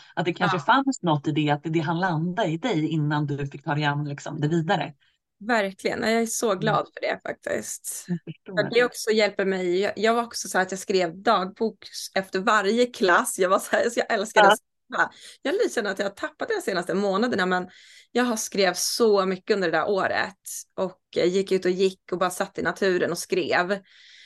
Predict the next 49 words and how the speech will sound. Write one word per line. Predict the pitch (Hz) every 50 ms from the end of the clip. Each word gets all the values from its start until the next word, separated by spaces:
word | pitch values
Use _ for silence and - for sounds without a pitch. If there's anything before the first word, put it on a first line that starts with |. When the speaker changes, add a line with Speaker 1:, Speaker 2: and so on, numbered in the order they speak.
| - - - _
Speaker 2:
Och | - - - -
det | -
är | 220
Speaker 1:
Wow. | - -
Speaker 2:
också | - - - 190
så | 190 - - _ _ -
fint | 247 240 226 214 -
att | 190 185 185
jag | 190 190
kan | - 196 190
också | 190 190 - -
känna | - - - 214 185 185 180 185
igen | 190 196 220 214 202 190
och | 185 185
se, | - - - 247 226 196 185 175 165
liksom, | 170 175 175 - - - 185 175 170 175 175
den | 180 180 185
resan | 180 202 190 180 180 - - 226 208 202 190
som | - 180 170 175
många | 175 180 170 170 170 175 170 170 175 170 170 180 - _ _ _ _
går, | - 208 185 208 196 185 180 170 -
som | 175 - 190 185 175 - -
går | 190 190 175 175 170
hos, | 185 180 185 - - - 262 233 - -
till | - 208 226
mig | 269 294 277 220 - -
nu | 160 156
på | - - 165
cap, | - - 135 - - - _
så | - - - - - 196
kan | 190 - 190 180
jag | 175
också | - - 196
känna | 185 156 196 190 202
Speaker 1:
Mm. | 214 -
Speaker 2:
igen | 269 277 254 220 185 165 -
många, | - - - 76 82 - - - - - - - - - _
liksom, | 190 190 - - - 196 - - 185 185 190 190 _ _ - - - - - - _ _ _ -
faser | - 214 190 175 190 - - - 247 196 -
eller | - -
vad | 180 175
man | 180 180
ska | 185 - 190 190
säga | - 190 196 185 - - - -
i, | - 185 180 180 180 196 190 - _ _ _ _ _ _ _
i | 220 196 190 185 180
resan | 196 190 190 196 - - - 208
hos | 196 196 190 -
dem. | - - - - - 220 202 208